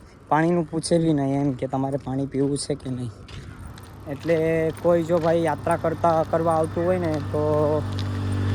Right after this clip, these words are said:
આરે બોટલ લેકે આવી, કેમ કે કોઈ પૂછતું નથી એમ અહીંયા.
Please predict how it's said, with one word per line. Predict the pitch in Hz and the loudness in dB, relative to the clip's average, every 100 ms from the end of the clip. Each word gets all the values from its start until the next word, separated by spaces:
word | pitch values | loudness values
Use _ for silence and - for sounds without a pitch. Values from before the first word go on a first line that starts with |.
| - - - | 2 4 8
આરે | - - - | 10 10 10
બોટલ | - 220 196 | 8 8 8
લેકે | 180 180 202 185 | 6 4 4 6
આવી, | 175 175 170 170 - | 6 4 0 -2 -4
કેમ | 160 | -2
કે | 165 170 165 165 165 165 165 - - - - - - - - - - - - - | -2 0 2 2 2 0 0 -4 -6 -6 -6 -4 -4 -4 -4 -2 -2 0 2 4
કોઈ | 190 | 6
પૂછતું | 190 196 - - 214 190 | 6 4 4 4 4 4
નથી | 180 180 | 4 4
એમ | 180 156 139 139 139 | 4 2 2 0 2
અહીંયા. | 156 156 | 2 2